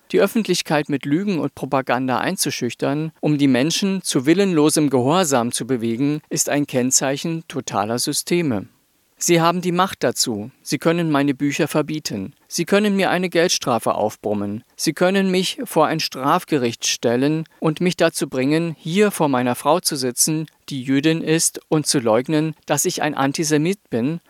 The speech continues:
der den Holocaust relativieren will. Ich hoffe, dass Sie wenigstens die Integrität besitzen, nicht so zu tun,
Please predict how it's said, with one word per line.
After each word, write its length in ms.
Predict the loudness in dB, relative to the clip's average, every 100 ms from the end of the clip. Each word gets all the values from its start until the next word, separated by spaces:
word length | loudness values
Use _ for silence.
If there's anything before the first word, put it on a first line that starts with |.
| 0
der 100 | 2
den 180 | 2
Holocaust 680 | 2 2 2 2 0 0 -2
relativieren 680 | 0 0 0 -4 -2 0 0
will. 240 | -2 -4 -8 _ _ _ -4
Ich 120 | 2
hoffe, 240 | 2 4 2
dass 160 | 0
Sie 100 | 0
wenigstens 560 | 2 2 2 0 0 0
die 160 | -2
Integrität 800 | -2 0 -2 0 -2 0 -2 -2
besitzen, 680 | -2 -2 -2 -2 -2 -2 -2
nicht 260 | 0 0 0
so 120 | -2
zu 160 | -2 -6
tun, 440 | -2 -2 0 -2